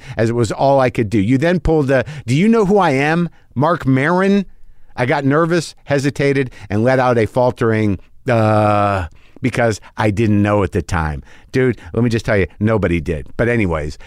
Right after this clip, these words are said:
this broke your anger, and in the calmest, most resigned voice, you said, "That's all right." And you apologized profusely. You said you knew it wasn't my fault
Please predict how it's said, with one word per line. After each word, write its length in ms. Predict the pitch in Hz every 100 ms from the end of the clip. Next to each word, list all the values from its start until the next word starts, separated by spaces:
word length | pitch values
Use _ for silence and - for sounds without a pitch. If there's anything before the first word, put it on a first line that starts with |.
| - -
this 200 | 170 -
broke 360 | 156 185 -
your 120 | 180
anger, 480 | 147 139 131 127 127 - -
and 140 | 113
in 80 | 107
the 80 | 101
calmest, 500 | - 139 147 139 113
most 240 | 104 -
resigned 380 | 98 107 110 104
voice, 280 | 110 104 -
you 60 |
said, 300 | - 101 92 - - - -
"That's 220 | 127 -
all 140 | 85
right." 440 | 71 71 - - - - - - - - - -
And 100 | 101
you 80 | 104
apologized 640 | - 110 113 110 110 98
profusely. 720 | - 87 143 147 - 147 139 107
You 120 | 90
said 260 | - 101
you 80 | 98
knew 180 | 98 113
it 60 | 104
wasn't 300 | 104 95 92
my 100 | 90
fault 460 | - 101 95 -